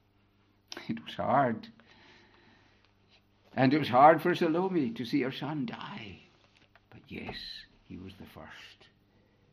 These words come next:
to reach that throne. Remember what Jesus had said, "You twelve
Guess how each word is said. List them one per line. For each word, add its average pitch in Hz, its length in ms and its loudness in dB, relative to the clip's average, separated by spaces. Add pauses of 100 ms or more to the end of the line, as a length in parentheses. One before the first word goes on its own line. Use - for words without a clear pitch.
(120)
to 92 100 -16
reach 87 320 -14
that 90 260 -14
throne. - 680 -14 (460)
Remember 165 340 6
what 175 140 2
Jesus 160 400 2
had 151 100 2
said, 156 420 2 (840)
"You 170 320 10
twelve 190 880 6